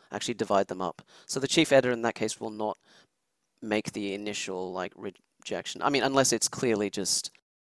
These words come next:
like, in gibberish, right? But in general, the chief editor will actually just dish out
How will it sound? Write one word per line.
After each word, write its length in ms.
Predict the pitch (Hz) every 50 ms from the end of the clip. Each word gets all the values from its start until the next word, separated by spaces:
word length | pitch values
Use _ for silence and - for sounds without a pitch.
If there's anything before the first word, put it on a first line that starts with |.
| _ _ _ _ _ -
like, 180 | 98 101 - - -
in 80 | 104 113
gibberish, 460 | 104 107 110 101 98 90 - - -
right? 200 | - - - - - - - - - -
But 120 | - - 160
in 100 | 156 143
general, 520 | - 151 165 160 156 139 120 117 113 - _ -
the 80 | 127
chief 260 | - - 127 117 - 107
editor 300 | 117 113 110 110 110 107
will 360 | 92 107 107 104 101 101 -
actually 220 | 95 - - 113 107
just 200 | - 110 - -
dish 200 | 113 107 - -
out 220 | 101 98 95